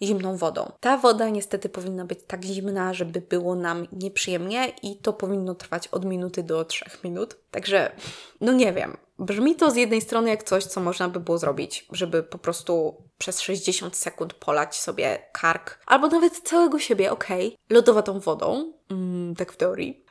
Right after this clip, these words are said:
W praktyce wychodzi to nieco gorzej. Ale powiem wam, że jak tak gadam, to czuję się zainspirowana, żeby jednak spróbować, żeby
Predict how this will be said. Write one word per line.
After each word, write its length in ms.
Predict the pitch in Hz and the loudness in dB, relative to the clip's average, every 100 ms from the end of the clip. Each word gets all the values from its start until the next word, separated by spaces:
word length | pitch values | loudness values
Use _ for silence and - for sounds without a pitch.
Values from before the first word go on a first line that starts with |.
| - | -20
W 80 | |
praktyce 600 | - 247 247 233 220 185 | 0 2 2 -2 -2 -2
wychodzi 360 | 180 190 175 175 | -2 -6 -8 -10
to 300 | - 170 170 | -10 -8 -6
nieco 300 | 175 170 170 | -6 -8 -10
gorzej. 680 | - 156 165 - - 269 - | -8 -8 -6 -8 -8 -10 -2
Ale 120 | 233 226 | 2 4
powiem 320 | 349 415 381 | 6 6 6
wam, 140 | 349 | 6
że 180 | 320 294 | 6 2
jak 200 | 247 247 | 0 0
tak 280 | 240 214 196 | 0 0 0
gadam, 360 | 226 247 254 | 0 2 0
to 100 | 233 | 0
czuję 200 | 214 214 | 0 2
się 140 | 214 196 | 2 0
zainspirowana, 600 | 196 196 - 196 185 208 | -2 -2 -2 -2 -2 -2
żeby 160 | 202 | 0
jednak 260 | 196 196 190 | 0 -2 -6
spróbować, 680 | - - 196 180 165 139 - - | -8 -2 0 2 0 -4 -8 -4
żeby 420 | 185 175 185 | -4 0 0